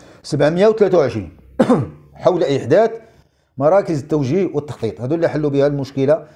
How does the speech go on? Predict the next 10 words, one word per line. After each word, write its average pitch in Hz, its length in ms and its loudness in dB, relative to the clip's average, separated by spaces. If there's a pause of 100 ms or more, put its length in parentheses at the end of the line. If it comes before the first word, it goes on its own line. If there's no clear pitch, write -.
(160)
ديال 127 180 -2
التوجيه 131 300 -4
والتخطيط. - 460 -10 (800)
إذن 147 180 0
هاد 170 200 0
أربعة 131 300 0
الملفات 139 440 -2 (640)
اللي 135 320 0
قاموا 151 540 -2 (600)
ب، 131 340 0